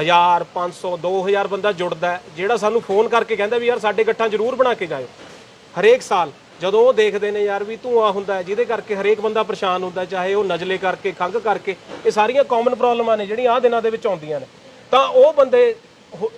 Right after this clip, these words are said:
ਪੱਚੀ ਤੋਂ ਤੀਹ ਕਿਲੋਮੀਟਰ ਦੇ ਰੇਡੀਅਸ ਦੇ ਵਿੱਚ ਹਰੇਕ ਸਾਨੂੰ ਫੋਨ ਕਰਦਾ ਜੀ। ਅਸੀਂ ਉਹਨਾਂ ਨਾਲ ਗੱਲ ਕਰਕੇ ਉਹਨਾਂ ਦੀ ਟਾਈਮ ਨਾਲ ਗੱਠਾਂ ਬਣਾਉਂਦੇ ਹਾਂ।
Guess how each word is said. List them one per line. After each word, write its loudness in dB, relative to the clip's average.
ਪੱਚੀ -6
ਤੋਂ 4
ਤੀਹ -6
ਕਿਲੋਮੀਟਰ 2
ਦੇ 0
ਰੇਡੀਅਸ 2
ਦੇ 0
ਵਿੱਚ -6
ਹਰੇਕ -2
ਸਾਨੂੰ -2
ਫੋਨ -2
ਕਰਦਾ -4
ਜੀ। -8
ਅਸੀਂ -2
ਉਹਨਾਂ 4
ਨਾਲ 0
ਗੱਲ 0
ਕਰਕੇ -2
ਉਹਨਾਂ 2
ਦੀ -6
ਟਾਈਮ 0
ਨਾਲ 0
ਗੱਠਾਂ -2
ਬਣਾਉਂਦੇ -2
ਹਾਂ। -12